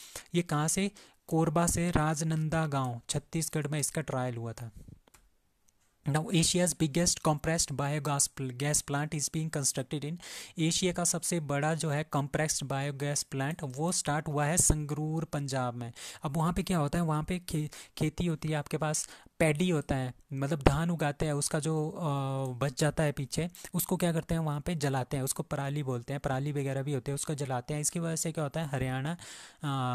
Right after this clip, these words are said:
चंडीगढ़, उम, पंजाब और दिल्ली में क्या हो जाता? पोल्यूशन बहुत ज़्यादा हो जाता था। इसको कम करने के लिए उन्होंने क्या किया है? एक यहाँ पे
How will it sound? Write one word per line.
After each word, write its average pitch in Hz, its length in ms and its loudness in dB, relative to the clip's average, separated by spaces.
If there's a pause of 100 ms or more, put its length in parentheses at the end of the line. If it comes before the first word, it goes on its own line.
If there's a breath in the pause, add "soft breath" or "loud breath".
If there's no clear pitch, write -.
(520)
चंडीगढ़, 147 520 -2 (360 loud breath)
उम, 143 520 -4 (100)
पंजाब 147 500 0
और 165 260 -4
दिल्ली 151 340 0
में 175 140 2
क्या 170 120 -2
हो 151 80 0
जाता? 139 200 -2
पोल्यूशन 165 560 2
बहुत 131 200 -2
ज़्यादा 127 180 0
हो 123 100 2
जाता 117 240 -4
था। 127 240 -10
इसको 202 380 0
कम 170 260 0
करने 160 300 0
के 160 120 -2
लिए 160 100 0
उन्होंने 165 280 -2
क्या 135 220 -2
किया 139 240 -2
है? 180 140 -2 (420 loud breath)
एक 185 220 2
यहाँ 165 260 2
पे 202 120 0